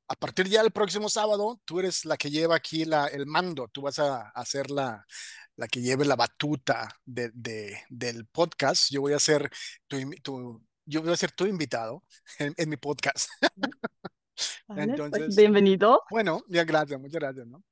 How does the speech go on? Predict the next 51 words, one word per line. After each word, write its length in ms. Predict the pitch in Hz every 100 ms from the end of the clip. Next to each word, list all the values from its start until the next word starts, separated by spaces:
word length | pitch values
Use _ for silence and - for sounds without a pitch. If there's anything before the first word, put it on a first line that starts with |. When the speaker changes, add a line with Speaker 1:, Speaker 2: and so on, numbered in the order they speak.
| _
Speaker 1:
Bueno, 260 | 185 214 190
ya 160 | 190
no 140 | 233 254
es 60 |
mi 120 | 214 202
podcast, 380 | 208 226 160
ahora 160 | 160 175
es 120 | 180
nuestro 360 | 175 185 - 143
podcast 400 | - 113 113 110
en 100 | 123
realidad, 380 | 120 110 107 107
¿no? 140 | 170 - _ _ _ _ _ _ _ _ _ _ _ _ _
Speaker 2:
Si 120 | 262 262
quieres, 520 | 277 208 202 208 339
si, 520 | - - 208 196 185
si, 500 | 208 - 202 190 185
si 440 | 202 - 196 180 185 _
quieres, 300 | 165 196 226
si 140 | -
puedes, 560 | 180 202 196 202 220 226
si 140 | 196
te 120 | -
dejan, 520 | 180 190 190 185 185 185 _ _
te 100 | 202
deja 240 | 185 196
el 80 | 196
corazón. 580 | - 196 185 - 190 247 - _ _
Speaker 1:
Ya, 520 | 143 156 165 165 165 156
va, 120 | 165
es, 240 | 170 165
me 120 | 170
cuesta 260 | 156 180 -
un 60 | 190
poco, 320 | 190 185 190
pero 360 | 170 156 151
yo 140 | 160 196
creo 140 | 202
que 260 | 185 170 143 139
va 60 | 160
a 40 |
ser 140 | - 160
bueno, 240 | 135 -
va 60 | 127
a 40 |
ser 120 | 147 143
bueno. 160 | - _ _ _ _ - _ _ _ -
Pero 140 | 233
mira, 160 | 277 320
Speaker 2:
Vale. 240 | 196 214
Speaker 1:
eh, 140 | 277